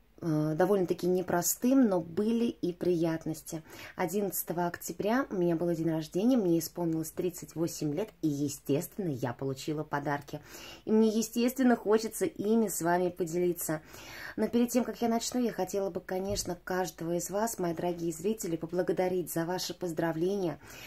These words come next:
за ваши пожелания, за ваши теплые слова, которые вы мне писали. Спасибо вам огромное, мне было очень-очень приятно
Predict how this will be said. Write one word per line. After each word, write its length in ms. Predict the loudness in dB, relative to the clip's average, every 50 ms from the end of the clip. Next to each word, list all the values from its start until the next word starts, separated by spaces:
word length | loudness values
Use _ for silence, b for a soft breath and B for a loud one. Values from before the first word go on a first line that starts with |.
| B B B B
за 160 | -2 0 2
ваши 280 | 2 2 2 0 -4 -6
пожелания, 840 | -4 -2 -2 0 0 0 2 2 4 4 4 4 4 2 2 0
за 160 | 0 -2 -4 -4
ваши 260 | -4 -6 -6 -8 -10
теплые 600 | -6 -4 -2 -2 -2 -2 -4 -4 -2 -2 -2 -2
слова, 580 | -4 -4 -4 -2 -2 -2 0 2 2 2 2 0 B B B B B B B
которые 380 | -8 -4 0 0 2 2 2 2
вы 140 | 2 2
мне 200 | 2 4 2 2
писали. 440 | 0 -4 -6 -6 -4 -2 -2 -2 -2
Спасибо 640 | -4 -6 -4 -4 -4 -4 -4 -4 -4 -6 -4 -4 -4
вам 260 | -2 0 0 0 0 -2
огромное, 580 | -4 -4 -2 -2 0 0 2 2 2 2 2 2
мне 160 | 2 0 0
было 300 | 2 2 2 2 0 -2 -2
очень-очень 880 | 0 2 2 2 2 0 -2 -6 -6 -6 -4 -4 -4 -4 -4 -4 -6 -6
приятно 560 | -4 -4 -2 0 0 2 0 0 -2 -4 -6